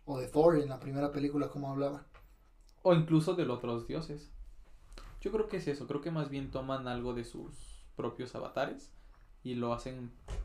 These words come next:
Speaker 1: Ujú. Más otra cosa. Khonshu es el dios de Una noche en el museo, el de la tablilla.
Speaker 2: Ah, es cierto, sí.
Speaker 1: Dato curioso, dato curioso. Otro dato curioso, los códigos Q R,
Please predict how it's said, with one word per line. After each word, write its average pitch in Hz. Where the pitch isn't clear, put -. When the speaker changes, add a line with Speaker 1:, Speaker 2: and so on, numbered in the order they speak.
Speaker 1:
Ujú. 196
Más 156
otra 175
cosa. 160
Khonshu 190
es 160
el 156
dios 165
de 135
Una 156
noche 147
en 135
el 131
museo, 151
el 170
de 139
la 156
tablilla. 147
Speaker 2:
Ah, 285
es 285
cierto, 269
sí. 233
Speaker 1:
Dato 156
curioso, 160
dato 143
curioso. 151
Otro 196
dato 190
curioso, 165
los 147
códigos 185
Q 165
R, 151